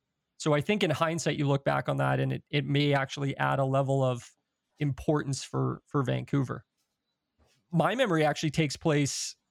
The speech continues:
probably two years after that series, three years after that series. Um, the N H L does a, a media event where they bring in some of the players from each team at the beginning of the year for the broadcasters.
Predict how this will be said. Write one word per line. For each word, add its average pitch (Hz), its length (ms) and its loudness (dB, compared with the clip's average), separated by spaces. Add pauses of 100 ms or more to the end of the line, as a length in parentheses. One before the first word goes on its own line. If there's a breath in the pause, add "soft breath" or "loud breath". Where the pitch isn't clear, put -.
(540)
probably 165 640 0
two 165 360 -4
years 170 340 0
after 147 380 0
that 185 220 0
series, 233 400 -2
three 143 240 -2
years 170 220 2
after 165 200 0
that 175 160 0
series. 196 440 -2
Um, 135 440 0
the 147 120 2
N 160 80 4
H 170 180 0
L 151 160 4
does 143 300 0
a, 135 280 0
a 143 80 -2
media 151 400 2
event 139 300 0
where 143 100 0
they 135 100 -2
bring 139 240 0
in 139 100 0
some 139 180 -4
of 131 60 -2
the 127 80 0
players 139 480 0
from 135 160 -4
each 139 260 -4
team 147 260 0
at 135 80 -2
the 139 80 -6
beginning 135 220 -2
of 131 60 -2
the 131 60 -2
year 131 140 0
for - 120 -8
the 127 60 -4
broadcasters. 131 760 -4